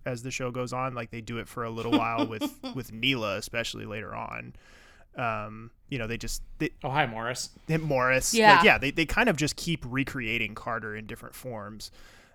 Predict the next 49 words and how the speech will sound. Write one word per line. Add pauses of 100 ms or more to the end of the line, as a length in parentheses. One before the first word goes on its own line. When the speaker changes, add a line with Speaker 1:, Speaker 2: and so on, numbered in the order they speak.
Speaker 1:
Um,
so
it's
interesting
to
see (100)
the
show
in
its
early
stages
like
this,
where
they
haven't
really
figured
out
how
to
do
that
yet. (340)
And
so
it,
as (120)
their, (200)
their
chosen
solution
for
it
is
to
just
keep
cycling
Carter
back
through
the
growth
curve.
And
it's
really,